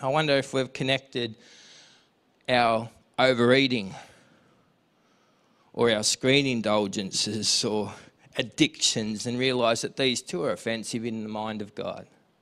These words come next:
I wonder if we've failed to see a connection between our everyday choices and the presence of the Holy Spirit and how he might be grieved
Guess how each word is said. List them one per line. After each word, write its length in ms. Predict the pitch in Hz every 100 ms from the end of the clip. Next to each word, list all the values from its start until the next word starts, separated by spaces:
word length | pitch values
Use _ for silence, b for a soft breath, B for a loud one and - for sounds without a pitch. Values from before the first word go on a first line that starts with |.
| _ _ _ _ _ _ _ _ _ _ _ _ _ _ _ _ _ _ _ b b b
I 60 | 135
wonder 160 | 147
if 160 | 143 -
we've 160 | 127 113
failed 320 | 131 127 123
to 80 | 120
see 260 | - 123
a 60 | 113
connection 500 | - 131 131 - 123
between 340 | 110 - 120
our 120 | 117
everyday 840 | 113 131 120 123 113 - 120 117 110
choices 1080 | 104 - - 139 127 - 95 82 - - - b b b b b b b b
and 120 | -
the 60 | 107
presence 520 | - 147 127 113 -
of 120 | 120
the 80 | 110
Holy 320 | 107 107 98
Spirit 640 | 110 - - 131 127 101 90
and 180 | 92 95
how 240 | 120 107
he 180 | 107 113
might 320 | 110 117 104
be 140 | 113
grieved 1040 | 113 120 143 165 120 92 90 - - -